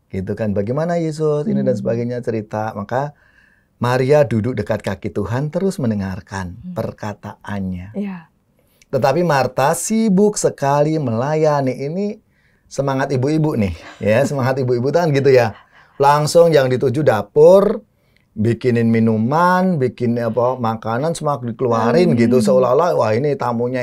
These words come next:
Speaker 1: ini lapar, tamunya ini harus di, ini seperti ini.
Speaker 2: Hmm.
Speaker 1: Maka lalu Yesus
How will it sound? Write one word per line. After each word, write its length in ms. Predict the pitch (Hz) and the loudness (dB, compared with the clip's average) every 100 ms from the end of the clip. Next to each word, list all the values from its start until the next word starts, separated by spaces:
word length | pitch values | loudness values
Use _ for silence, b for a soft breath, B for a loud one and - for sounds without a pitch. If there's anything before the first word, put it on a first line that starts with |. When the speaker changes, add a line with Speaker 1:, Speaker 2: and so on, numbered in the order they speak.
| 123 | -2
Speaker 1:
ini 240 | 151 175 - b b b b - | -4 -6 -10 b b b b -2
lapar, 640 | 110 107 104 139 151 156 | 0 0 -2 0 0 0
tamunya 320 | 131 120 120 | -2 -2 -2
ini 80 | 131 | -2
harus 240 | 131 110 113 | -2 -4 -4
di, 80 | 113 107 _ - | -6 -8 _ -8
ini 100 | 123 113 | -4 -4
seperti 320 | 107 101 104 | -4 -6 -6
ini. 160 | 101 98 95 | -8 -8 -4
Speaker 2:
Hmm. 0 | |
Speaker 1:
Maka 320 | 120 127 185 | -4 -2 -2
lalu 320 | 175 175 135 | 0 0 0
Yesus 160 | 127 | -2